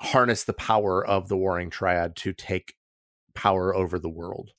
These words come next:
And it feels like a, a final dungeon, um, in its construction. It feels like a final dungeon, at least this time for me, in its difficulty. It felt like a final dungeon because, like, I had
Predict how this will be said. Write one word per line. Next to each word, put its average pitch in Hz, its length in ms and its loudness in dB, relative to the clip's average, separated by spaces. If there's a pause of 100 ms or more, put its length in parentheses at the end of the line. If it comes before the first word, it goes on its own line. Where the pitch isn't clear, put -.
(300)
And 120 560 0 (500)
it 165 80 2
feels 202 280 8
like 220 80 6
a, 160 200 8
a 147 60 8
final 139 300 6
dungeon, 107 420 2 (220)
um, 104 180 4
in 107 80 2
its 110 160 -2
construction. 120 760 2
It 117 100 -6
feels 127 200 6
like 123 80 0
a 117 60 2
final 123 240 6
dungeon, 120 360 4
at 123 120 4
least 170 160 2
this 170 160 4
time 131 240 6
for 123 180 4
me, 104 340 2
in 123 100 2
its 104 160 0
difficulty. 131 800 0 (640)
It 131 100 10
felt 120 280 4
like 117 160 2
a 113 60 -4
final 117 240 6
dungeon 104 400 2
because, 107 300 2
like, 110 120 0
I 117 160 8
had 113 120 4